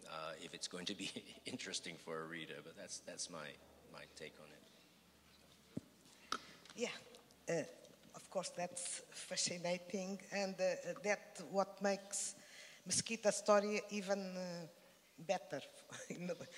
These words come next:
Speaker 2: the <laughs> fictional point of view. But that's also very important in the construction of the memory.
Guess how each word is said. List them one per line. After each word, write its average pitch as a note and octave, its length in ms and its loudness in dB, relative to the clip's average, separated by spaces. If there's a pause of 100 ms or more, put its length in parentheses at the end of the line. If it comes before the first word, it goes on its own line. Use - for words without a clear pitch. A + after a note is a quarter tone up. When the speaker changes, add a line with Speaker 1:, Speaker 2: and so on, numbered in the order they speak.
(180)
Speaker 2:
the F#3 420 6
<laughs> - 0 -
fictional A3 680 4 (320)
point F#3+ 300 12
of G3+ 120 12 (200)
view. F3 260 0 (760)
But B3 460 6
that's B3 420 4
also D4 400 8
very B3 320 6
important G3+ 720 6 (300)
in G#3 180 0
the G3+ 80 4
construction G3+ 1000 4
of E3+ 200 -2
the F3+ 160 -6
memory. E3 500 -6